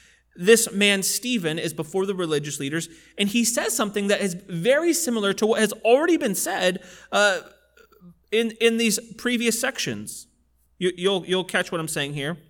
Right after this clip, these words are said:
Uh, Acts chapter seven, verse fifty-one. Stephen, speaking to the religious leaders, tells them this, You stiff-necked people, uncircumcised in hearts and ears, you always resist the Holy Spirit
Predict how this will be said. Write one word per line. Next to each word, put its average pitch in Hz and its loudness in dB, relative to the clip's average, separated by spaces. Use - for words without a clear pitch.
Uh, 156 2
Acts 202 2
chapter 226 -2
seven, 196 0
verse 180 0
fifty-one. 190 -4
Stephen, 220 0
speaking 208 -4
to 208 -4
the 180 -4
religious 180 0
leaders, 190 0
tells 160 -4
them 180 -4
this, 180 -4
You 240 4
stiff-necked - 2
people, 156 -4
uncircumcised 233 0
in 165 -8
hearts 233 -6
and 202 -2
ears, 151 -4
you 220 0
always 285 6
resist 170 0
the 190 0
Holy 151 0
Spirit 156 -4